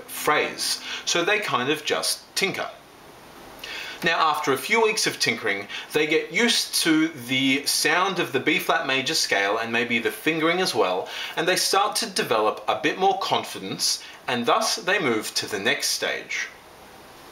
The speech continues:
They can now play confidently, but they are possibly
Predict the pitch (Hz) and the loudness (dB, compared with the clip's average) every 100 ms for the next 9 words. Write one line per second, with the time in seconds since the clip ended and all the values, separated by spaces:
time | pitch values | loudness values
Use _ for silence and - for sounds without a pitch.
0 | - - - - - - 170 170 170 185 | -20 -20 -18 -12 -12 -2 0 2 2 4
1 | 233 240 - 202 214 156 120 - 104 90 | 2 0 0 0 0 -2 -2 -4 -8 -4
2 | 107 202 - - - 170 226 - - 131 | -4 -6 -12 -18 -2 2 2 -2 -2 2
3 | 151 165 - 117 - - 98 92 | 4 2 2 0 0 -2 -2 -2